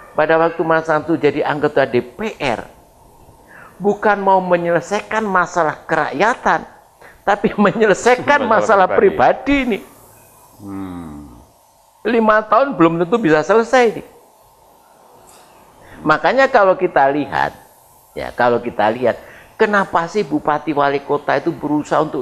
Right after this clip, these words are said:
Speaker 1: dua kali?
Speaker 2: Hmm.
Speaker 1: Satu itu,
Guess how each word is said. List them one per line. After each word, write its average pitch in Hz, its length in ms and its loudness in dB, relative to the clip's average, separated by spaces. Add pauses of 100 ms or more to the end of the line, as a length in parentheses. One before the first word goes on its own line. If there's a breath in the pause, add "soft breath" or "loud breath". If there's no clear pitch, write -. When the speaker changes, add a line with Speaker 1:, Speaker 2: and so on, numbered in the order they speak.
Speaker 1:
dua 139 480 -2
kali? 139 240 -2 (2500)
Speaker 2:
Hmm. 85 360 -16
Speaker 1:
Satu 80 280 0
itu, 117 320 4